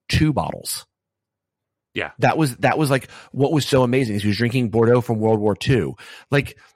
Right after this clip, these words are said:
Speaker 1: but he, but when does Eric Asimov of the New
Speaker 2: Neat,
Speaker 1: York
Speaker 2: neat
Speaker 1: Times
Speaker 2: flex, dude. <laughs>
Speaker 1: Yeah. Like, also, come on, dude, really? But
Speaker 2: Yeah.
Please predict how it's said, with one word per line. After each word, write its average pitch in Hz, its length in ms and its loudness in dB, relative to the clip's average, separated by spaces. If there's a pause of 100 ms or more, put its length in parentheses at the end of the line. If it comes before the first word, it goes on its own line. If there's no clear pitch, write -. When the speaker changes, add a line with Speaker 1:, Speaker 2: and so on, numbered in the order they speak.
(100)
Speaker 1:
but - 120 0
he, 135 140 -2
but 135 200 -2
when 147 160 -2
does 165 200 -2
Eric 139 340 2
Asimov 120 520 0
of 101 80 -4
the 104 100 -2
New 117 160 2
Speaker 2:
Neat, 127 60 6
Speaker 1:
York 123 160 0
Speaker 2:
neat 147 80 0
Speaker 1:
Times 135 140 0
Speaker 2:
flex, 92 300 -4
dude. 117 300 -2
<laughs> - 60 -20 (320)
Speaker 1:
Yeah. 196 280 4 (280)
Like, 160 280 0
also, 123 240 0
come 117 240 -2
on, 82 160 0
dude, 82 240 -6
really? 104 400 2 (240)
But 151 200 2 (320)
Speaker 2:
Yeah. 82 160 -16